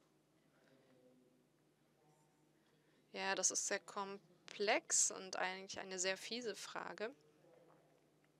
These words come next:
Wir müssen den Dialog fortführen.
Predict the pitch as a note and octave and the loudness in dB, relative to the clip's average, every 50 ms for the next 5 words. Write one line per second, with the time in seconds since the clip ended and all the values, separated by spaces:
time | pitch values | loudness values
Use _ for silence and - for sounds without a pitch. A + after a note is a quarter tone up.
0 | _ _ _ _ _ _ _ _ _ _ _ _ _ _ _ _ _ _ _ _ | _ _ _ _ _ _ _ _ _ _ _ _ _ _ _ _ _ _ _ _
1 | - - _ _ _ _ _ _ _ _ _ _ D3+ D3+ - - - D3+ _ D#3 | -20 -20 _ _ _ _ _ _ _ _ _ _ _ _ -20 -20 -20 _ _ _
2 | _ _ _ _ _ _ D3 _ _ _ - C#3+ - - _ _ C#3+ C#3 - - | _ _ _ _ _ _ _ _ _ _ -20 -20 -20 -20 _ _ -20 -20 -20 -20
3 | - - - - _ _ _ _ _ _ _ - - - - - A3 G#3+ G#3 G3+ | -20 -20 -20 -20 _ _ _ _ _ _ _ -20 -20 -18 -12 -6 -4 -4 -4 -2
4 | G3+ G#3 G3 - - A3 G3+ G3 G3 F#3+ F#3 F3+ F3+ F3+ F3 - - - - - | 2 6 6 6 6 4 0 0 0 -2 -4 -4 -4 -6 -10 -12 -18 -20 -20 -20
5 | - - - - F3+ F3 F3+ - - - - - F3+ F3 F3 F3 F3 F3 F3+ | -16 -16 -8 -4 -4 -4 -2 -4 -8 -10 -10 -10 -8 -8 -8 -8 -8 -10 -14